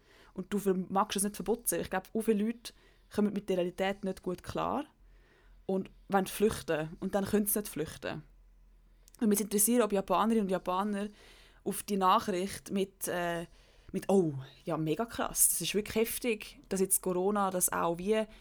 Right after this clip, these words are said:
dass es jetzt geschafft hat, Corona, dass, ähm, jetzt eben so ein Minister of Loneliness, ähm, äh, er-, ernannt worden ist. Vorher ha-, ist das irgendwie nicht gewesen. Das ist etwas Positives, was daraus resultiert. Nebst dem, dass es tragisch ist, dass es einen braucht."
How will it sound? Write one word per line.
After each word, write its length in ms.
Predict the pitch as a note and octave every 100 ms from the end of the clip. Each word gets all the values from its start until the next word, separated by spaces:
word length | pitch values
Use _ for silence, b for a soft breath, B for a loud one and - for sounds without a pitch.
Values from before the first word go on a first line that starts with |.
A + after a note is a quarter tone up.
| b b b b -
dass 180 | F#3
es 120 | F#3+ F3+
jetzt 160 | -
geschafft 320 | - G#3 -
hat, 120 | - G3
Corona, 640 | F#3+ F3 G#3+ G#3+ G#3 - -
dass, 360 | F#3 - - -
ähm, 480 | F3+ E3+ F3 E3+ E3 - _ - - - _
jetzt 200 | F#3 - -
eben 140 | F3
so 100 | F3+
ein 80 | F3+
Minister 340 | F3+ F#3 F3+
of 80 | E3+
Loneliness, 640 | F3 G3+ A3+ A3+ - - -
ähm, 540 | G#3 G#3 G#3+ G#3+ G#3 b b b b b b -
äh, 60 | F#3+ F#3+ F3+
er-, 540 | - - - - F#3+ -
ernannt 400 | F#3+ F#3 G3+ G3+
worden 300 | G#3 G#3 G#3
ist. 140 | F3+
Vorher 300 | - F#3 F#3
ha-, 140 | F#3 -
ist 120 | F3
das 100 | F3+
irgendwie 160 | F#3 F#3
nicht 100 | A3
gewesen. 140 | A#3
Das 80 | E3+
ist 60 | E3
etwas 140 | -
Positives, 600 | - G3+ A#3+ A#3+ A3+ A3
was 140 | G#3+ G#3+
daraus 200 | G#3+ G#3+
resultiert. 680 | G#3 G#3 G#3 G#3 F3 C#3 -
Nebst 300 | F3+ - -
dem, 120 | F#3
dass 100 | E3+
es 120 | E3
tragisch 360 | F3+ F3+ F#3 F#3
ist, 160 | E3+
dass 80 | F3
es 100 | E3
einen 220 | E3+ E3
braucht." 520 | E3+ A#3 - - -